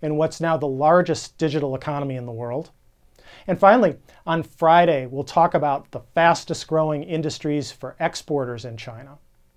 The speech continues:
To learn more about opportunities in China, consider attending the Greater China Business Forum,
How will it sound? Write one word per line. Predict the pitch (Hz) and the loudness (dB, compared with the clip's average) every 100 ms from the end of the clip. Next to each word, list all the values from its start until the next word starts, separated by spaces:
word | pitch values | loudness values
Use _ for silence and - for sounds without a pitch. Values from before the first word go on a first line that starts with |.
| _ _ _ _ _ - - | _ _ _ _ _ -20 -2
To | 196 | 2
learn | 196 202 175 | 4 4 2
more | 156 170 208 | 0 4 6
about | 233 220 208 | 6 6 6
opportunities | 196 190 - 190 180 175 170 | 4 0 -4 -4 -2 -4 -4
in | 156 | -6
China, | - 151 147 170 - _ _ - - | -4 -2 -4 -6 -12 _ _ -14 -6
consider | 170 - 202 175 | -2 2 2 2
attending | 147 - 202 240 165 139 | -2 -4 0 2 2 -2
the | |
Greater | 135 160 180 170 | 0 2 4 2
China | - 175 165 | 0 -2 -2
Business | 117 165 180 160 | 0 -2 0 -6
Forum, | - 113 113 113 | -10 -12 -12 -12